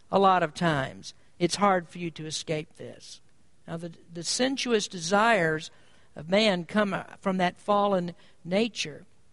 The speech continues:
When we study the maniac of Gadara on, on Sunday, we don't, actually won't talk about this on this particular Sunday, but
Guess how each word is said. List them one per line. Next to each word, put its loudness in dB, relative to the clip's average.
When 0
we 4
study 4
the -2
maniac 4
of -12
Gadara 2
on, -4
on -8
Sunday, -2
we -6
don't, -2
actually -2
won't -8
talk -6
about -6
this -8
on -8
this 0
particular -6
Sunday, -4
but -2